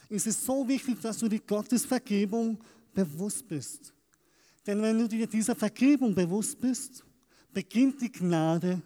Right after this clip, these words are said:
der Veränderung. Dann beginnt Licht, den Schatten zu vertreiben und Scham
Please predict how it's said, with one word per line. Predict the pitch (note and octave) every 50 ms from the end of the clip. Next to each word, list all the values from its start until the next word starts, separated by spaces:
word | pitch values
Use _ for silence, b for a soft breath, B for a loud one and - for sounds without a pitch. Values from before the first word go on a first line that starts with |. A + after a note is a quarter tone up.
| - -
der | F3 E3
Veränderung. | - - E3+ D#3+ D#3+ D#3 D3+ C#3 C3+ B2+ A#2+ A2 A2 A2 b b b b b b b b b b b b b _ _ _ _ _ _ _ _ _ b b b b b b b b b b b b b _
Dann | - G3+ F#3+ A3+ B3+ C4 A#3+
beginnt | G#3 G#3+ - - - A3 A#3+ B3+ A#3 G3+ D#3 - - -
Licht, | D3+ F#3 A#3 C4 A3 - - - - - - - _ _ _ _ _ - -
den | E3+ D#3+ C#3+
Schatten | - - - - G3+ F#3+ - _ _ - G3 F3+ -
zu | - G3 E3+
vertreiben | - E3 D3 - - D3 D3 D3+ D3+ D3+ C3 C#3 B2+ B2 b b b b b
und | - G3 F#3+ - -
Scham | - - - F3+ D#3+ D3+ D#3+ E3 F3 F#3+ F#3+